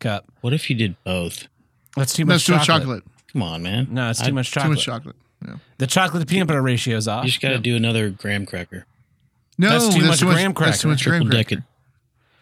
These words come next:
Speaker 2: it.
Speaker 3: It's like making a sandwich.
Speaker 1: Yeah.
Speaker 3: You gotta have the right am-, like, like a Big Mac. I, now I'll eat a Big Mac. I take that middle piece of bread out.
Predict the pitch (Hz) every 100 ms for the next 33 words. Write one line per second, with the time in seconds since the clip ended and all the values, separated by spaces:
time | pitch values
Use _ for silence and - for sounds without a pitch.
0 | _ _ _ _ - 175 233 247 202 214
1 | 185 170 - 151 123 - 98 - - 117
2 | 110 87 - - 160 202 190 180 175 160
3 | 139 123 107 - _ _ _ _ - 139
4 | 160 175 156 151 160 - 175 180 151 220
5 | 180 160 139 - 165 196 196 175 - -
6 | - _ _ _ _ 160 147 196 214 226
7 | 180 202 156 147 135 123 - - _ _
8 | _ - _ - 175 185 165 151 160 151
9 | 165 143 143 127 -